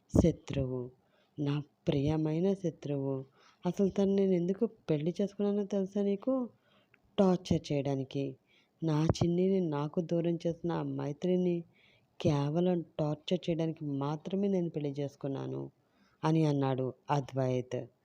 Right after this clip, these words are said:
"నాకెందుకు తెలియదురా, మైత్రి జీవితంలోకి నిన్ను పంపించిందే నేను కదా.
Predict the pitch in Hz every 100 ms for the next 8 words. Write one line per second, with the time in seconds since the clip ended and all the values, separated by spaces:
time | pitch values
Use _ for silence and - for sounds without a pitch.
0 | _ _ _ _ - 170 131 139 185 247
1 | 240 247 226 - 165 147 127 131 135 151
2 | 151 _ _ - _ 180 175 165 - 220
3 | 214 214 208 202 202 208 208 202 190 175
4 | - 139 143 - - 190 185 202 190 202
5 | 196 175 - _ _ - 165 185 233 269
6 | - 143 135 156 165 143